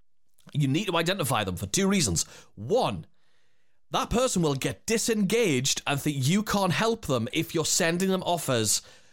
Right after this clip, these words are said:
that are just below what the level of support that they want.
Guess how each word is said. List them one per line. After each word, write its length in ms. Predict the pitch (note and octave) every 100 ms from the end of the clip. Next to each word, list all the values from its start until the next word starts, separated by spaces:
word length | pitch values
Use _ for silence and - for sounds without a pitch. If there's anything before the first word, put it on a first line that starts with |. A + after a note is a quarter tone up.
| - - -
that 180 | D#3 D3
are 120 | C#3+
just 420 | C#3+ - F3 - -
below 300 | C#3+ D3 C#3+
what 220 | C#3 B2+
the 100 | C#3
level 260 | C3 C3
of 80 | B2
support 380 | - A#2+ A#2+ A2+
that 120 | G2
they 140 | A2+ A2
want. 360 | G2+ D2 D2+